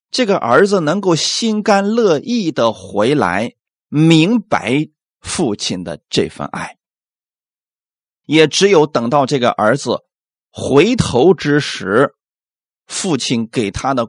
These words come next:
供应才不是勉强的。只有世人在我们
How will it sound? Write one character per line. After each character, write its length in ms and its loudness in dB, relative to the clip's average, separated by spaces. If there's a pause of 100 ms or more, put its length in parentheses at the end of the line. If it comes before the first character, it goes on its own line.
(120)
供 240 0
应 220 -4 (380)
才 200 -6
不 160 -8
是 200 -6
勉 260 -8
强 320 -12
的。 160 -20 (1000)
只 220 2
有 160 2
世 240 -6
人 400 -4 (760)
在 520 0
我 140 2
们 300 -2